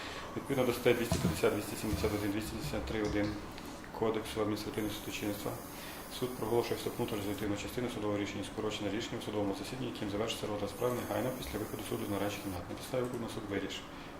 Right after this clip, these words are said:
Адміністративний позов Міністерства юстиції України до Пащенко Наталії Олександрівни задовольнити. Застосувати до Пащенко Наталії Олександрівни. Дані вказуються. Санкція передбачена пунктом один прим. частини першої статті четвертої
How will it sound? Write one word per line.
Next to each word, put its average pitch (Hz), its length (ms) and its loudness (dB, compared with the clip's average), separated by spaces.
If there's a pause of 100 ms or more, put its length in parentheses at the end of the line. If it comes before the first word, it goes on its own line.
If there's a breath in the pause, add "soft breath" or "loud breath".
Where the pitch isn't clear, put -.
(500 loud breath)
Адміністративний 113 540 0 (120)
позов 107 260 2 (120)
Міністерства 101 420 0
юстиції 107 300 -4
України 101 280 0
до 95 100 -4
Пащенко 113 280 -2 (100)
Наталії 110 260 0
Олександрівни 104 480 -2
задовольнити. 101 480 2 (100)
Застосувати 104 540 0 (100)
до 101 120 0
Пащенко 104 320 0 (100)
Наталії 98 280 2
Олександрівни. 104 540 0 (1500 loud breath)
Дані 107 280 6
вказуються. 123 640 2 (1400)
Санкція 123 340 4
передбачена 107 460 4 (120)
пунктом 104 300 0 (120)
один 101 220 0 (120)
прим. 104 280 -2
частини - 240 -4 (100)
першої 113 260 -2
статті 107 280 -6
четвертої 110 360 0